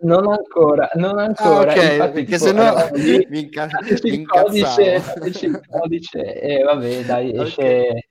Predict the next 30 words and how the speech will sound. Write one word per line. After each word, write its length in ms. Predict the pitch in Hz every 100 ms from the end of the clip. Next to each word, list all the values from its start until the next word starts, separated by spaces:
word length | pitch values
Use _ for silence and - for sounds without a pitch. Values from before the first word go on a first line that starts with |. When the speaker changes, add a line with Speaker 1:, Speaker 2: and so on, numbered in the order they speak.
| _
Speaker 1:
esce 280 | 139 - 147
a 40 |
breve, 580 | 127 120 123 131 127 120
stiamo, 480 | 117 131 123 123 120
stiamo, 420 | 117 131 123 -
però 160 | 147 151
s-, 140 | -
intanto 440 | 143 139 135 131 143
stiamo 260 | 139 127 127
studiando, 1000 | - 123 117 120 123 120 120 113 110 113 _ _ _ _ _
eh, 680 | 110 113 113 107 107 110 101 120
Uniswap 520 | 131 117 123 120 120
V 140 | 123
tre, 360 | 117 123 175 - _ _ _ _ _
che 120 | _ 117
anche 260 | 117 117 117
per 200 | 113 -
quello 640 | 110 120 113 113 - _ _ _ _ _ _ _ _
abbiamo 680 | 127 127 147 165 156 151 - -
pure 180 | 139 147
una 160 | 143
mezza 320 | 135 135 120 127
idea 300 | 120 123 120
di 120 | 120
fare 480 | 123 120 117 120 117
una 800 | 113 117 120 120 120 123 123 120 _ _ _
vault 380 | 160 120 117 127
su 160 | -
Ethereum, 680 | 117 120 123 135 165 180 - -
se 680 | - - - 123 123 -